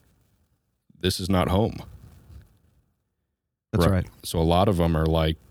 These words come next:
Speaker 1: hey, they're forced back to the States, which now for a lot of us, this is home. But a lot of them are kind of pushed back here. And,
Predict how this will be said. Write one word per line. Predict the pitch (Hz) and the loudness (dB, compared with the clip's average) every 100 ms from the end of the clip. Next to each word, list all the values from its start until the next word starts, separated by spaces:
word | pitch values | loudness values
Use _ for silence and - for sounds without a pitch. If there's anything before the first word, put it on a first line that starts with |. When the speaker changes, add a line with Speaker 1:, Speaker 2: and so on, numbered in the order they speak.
| _ _ _ - | _ _ _ -8
Speaker 1:
hey, | 90 | -4
they're | 85 | -2
forced | - 90 85 - | -2 -2 0 0
back | - 82 | 0 -2
to | - | -2
the | - | -8
States, | - - 131 127 | -6 -2 0 0
which | 87 - | -4 -4
now | 90 82 - | -2 -4 -6
for | - | -2
a | |
lot | 85 82 | 0 0
of | 85 | 0
us, | 123 - | -2 -2
this | 98 78 | -6 -10
is | - | -4
home. | 165 127 87 117 - - - - - - _ _ _ _ - | -2 0 0 -4 -10 -20 -20 -20 -20 -20 _ _ _ _ -6
But | 87 | -2
a | |
lot | 87 95 | 0 0
of | 92 | -2
them | 85 | -2
are | 82 | -4
kind | - 85 | -4 -4
of | 80 78 - - | -4 -6 -14 -6
pushed | - 92 | -4 -4
back | - 78 - | -2 -4 -2
here. | 117 117 113 107 - - _ _ _ _ - | 0 2 2 0 -4 -16 _ _ _ _ -12
And, | - 82 80 80 | -6 -4 -4 -6